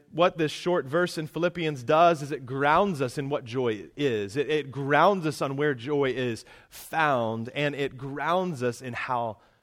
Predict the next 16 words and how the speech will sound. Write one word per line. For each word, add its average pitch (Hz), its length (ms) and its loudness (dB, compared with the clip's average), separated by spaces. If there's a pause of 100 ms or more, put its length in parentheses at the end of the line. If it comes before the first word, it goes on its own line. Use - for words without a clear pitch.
(100)
to 110 100 -12
fight - 340 -4
for - 300 -12
it. - 240 -14 (880)
And 123 100 -12
so 156 100 -2
that's 160 160 2
the 156 100 0
main 143 360 0
focus 127 460 -2
of 113 80 -6
our 110 80 -2
time 113 340 -6
together 113 340 -4
this 101 240 -10
morning. 110 460 -8